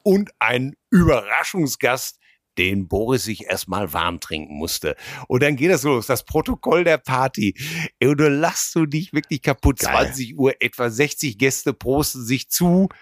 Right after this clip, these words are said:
Speaker 1: Sind das wirklich alles Freunde vom Bäcker? Fragezeichen.
Speaker 2: <laughs>
Speaker 1: Und jetzt geht's los. Zwanzig Uhr zehn.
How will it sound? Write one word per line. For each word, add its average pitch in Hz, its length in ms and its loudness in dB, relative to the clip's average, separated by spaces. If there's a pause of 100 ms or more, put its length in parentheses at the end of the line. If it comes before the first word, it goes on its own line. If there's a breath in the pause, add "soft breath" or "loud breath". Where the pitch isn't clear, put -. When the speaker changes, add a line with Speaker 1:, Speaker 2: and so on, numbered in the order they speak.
(120)
Speaker 1:
Sind 156 320 -2
das 117 220 0
wirklich 143 380 -4
alles 101 220 -2
Freunde 117 340 0
vom 98 240 -6
Bäcker? 107 320 -2
Fragezeichen. 117 1040 -2 (280)
Speaker 2:
<laughs> - 260 -6
Speaker 1:
Und 127 200 2
jetzt 262 300 2
geht's 220 260 -2
los. 156 300 0 (180 loud breath)
Zwanzig 185 680 -2
Uhr 185 200 2
zehn. 107 500 0